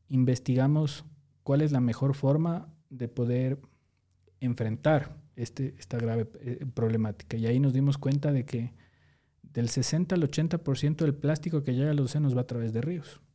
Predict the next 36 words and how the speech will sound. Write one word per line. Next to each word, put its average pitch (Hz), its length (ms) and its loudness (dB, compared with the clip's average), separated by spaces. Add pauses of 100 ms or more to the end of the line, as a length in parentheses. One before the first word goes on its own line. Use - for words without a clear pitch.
(380)
Entonces, 135 240 -2
los 135 100 2
ríos 175 260 2
son 147 160 0
el 147 120 0
principal 127 480 -2
camino. 120 460 0 (140)
Hay 131 140 0
un 135 80 4
concepto 131 440 -2
que 127 100 -4
se 117 60 0
llama 127 300 2 (160)
ocean 139 400 2
bound 123 260 2
plastic, - 560 -6 (640)
que 131 100 -2
es 127 80 2
el 131 120 2
plástico 180 720 0
que 170 320 0 (800)
está - 240 0
en 190 80 4
el 190 60 6
medio 190 200 6
ambiente 208 580 4 (420)
y 147 120 -2
que 147 120 0
su 143 120 2
destino 151 340 2
final 139 380 2
sabes 131 320 -2
que 131 120 -2
va 117 80 2
a 113 40 -2
ser 113 360 -2